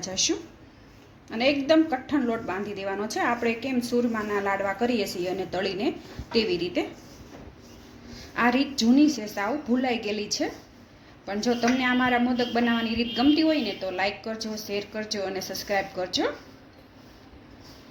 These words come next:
અને અત્યારે તો કેટલાય જાતના મોદક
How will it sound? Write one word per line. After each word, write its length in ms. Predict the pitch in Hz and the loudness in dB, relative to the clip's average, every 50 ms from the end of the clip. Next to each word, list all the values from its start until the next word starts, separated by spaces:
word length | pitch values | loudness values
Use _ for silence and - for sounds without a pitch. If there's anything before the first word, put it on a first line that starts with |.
| - - - - - - - - - - - - | -20 -20 -20 -20 -20 -20 -20 -20 -20 -20 -14 -6
અને 120 | - 208 226 | -2 0 0
અત્યારે 340 | 240 233 254 254 254 247 240 240 | 2 4 4 4 4 4 2 0
તો 60 | 240 233 240 - | -2 -2 -2 -2
કેટલાય 480 | 262 262 - 277 269 262 240 233 226 - - - - - - | -4 -2 0 2 4 4 4 2 0 -4 -8 -16 -14 -8 -4
જાતના 400 | - 233 233 233 240 240 214 202 202 | 0 0 0 0 0 -2 -2 -2 -2
મોદક 260 | 208 202 208 202 | -2 -2 -4 -4